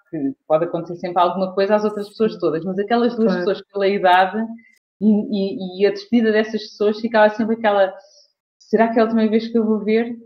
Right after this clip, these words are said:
Speaker 1: E, e na verdade não foi, e ainda voltei, voltei,
Speaker 2: Sim.
Speaker 1: voltei, ok. <laughs>
Speaker 2: Mas
Speaker 1: E assim
Speaker 2: sim,
Speaker 1: encontrei.
Speaker 2: aí, aí foi uma despedida se calhar com um sentimento diferente.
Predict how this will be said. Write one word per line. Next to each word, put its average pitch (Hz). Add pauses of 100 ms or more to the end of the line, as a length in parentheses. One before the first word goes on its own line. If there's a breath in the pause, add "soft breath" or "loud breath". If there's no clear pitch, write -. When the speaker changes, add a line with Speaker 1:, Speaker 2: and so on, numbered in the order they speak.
(580)
Speaker 1:
E, 175
e -
na 208
verdade 214
não 208
foi, 254
e 160
ainda 185
voltei, 190
voltei, 180
Speaker 2:
Sim. -
Speaker 1:
voltei, 214
ok. 247
<laughs> 320
Speaker 2:
Mas 208
Speaker 1:
E 247
assim 226
Speaker 2:
sim, 220
Speaker 1:
encontrei. 190
Speaker 2:
aí, 185
aí 214
foi 220
uma 214
despedida 208
se 208
calhar 196
com 202
um 190
sentimento 202
diferente. 160